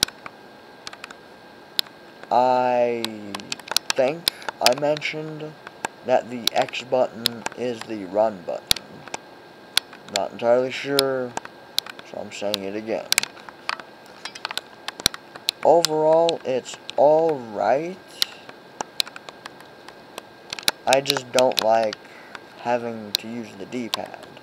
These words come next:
because, in my opinion, the D-pad on the Shield can have some work done on it.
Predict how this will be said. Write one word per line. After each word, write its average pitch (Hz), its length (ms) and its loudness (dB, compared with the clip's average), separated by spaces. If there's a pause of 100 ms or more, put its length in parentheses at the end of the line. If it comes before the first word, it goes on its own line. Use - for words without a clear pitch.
(920)
because, 110 600 4 (260)
in - 680 -8
my 123 200 8
opinion, 104 600 -2 (680)
the - 60 -12
D-pad 120 600 2
on 107 280 -2
the 98 220 -12
Shield 107 880 0 (1120)
can 160 500 0
have 123 420 2
some 113 260 -10
work 107 340 -2
done 85 140 -4
on - 180 -14
it. - 120 -8